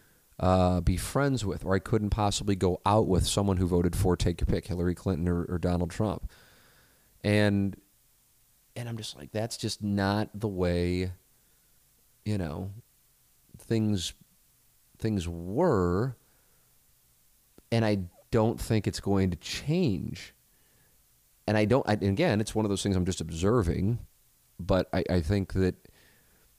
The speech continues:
again, it's not gonna lead to necessarily a civil war where the country breaks up, but, um, I don't think it's going away.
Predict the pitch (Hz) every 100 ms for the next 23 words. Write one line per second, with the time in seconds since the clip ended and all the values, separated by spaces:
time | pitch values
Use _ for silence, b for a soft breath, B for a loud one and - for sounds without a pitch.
0 | _ - - 131 107 101 - 107 104 98
1 | 98 95 92 - 101 95 87 82 - 127
2 | 95 82 82 143 98 90 95 85 - 98
3 | - 82 90 90 82 - - - 151 92
4 | - - b b b b b b - 104
5 | 107 104 95 - - _ _ - 90 90
6 | 87 85 85 - - 104 _ _ _ _
7 | _ _ _ - - 101 101 95 92 -
8 | - 82 78 80 92 170 - 98